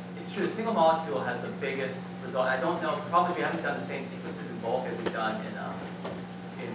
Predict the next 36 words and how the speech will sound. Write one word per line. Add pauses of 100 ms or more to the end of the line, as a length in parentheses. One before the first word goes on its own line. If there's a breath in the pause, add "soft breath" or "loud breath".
bicycle
molecule.
So
we
need
to
do (180)
more
to (340)
correlate,
but
if
there
is, (640)
there's
definitely
something
sequence
dependent. (760)
You (100)
get
sometimes
a
tenfold
or
even
more (260)
increase
from
just
that
one
base
pair,
which
doesn't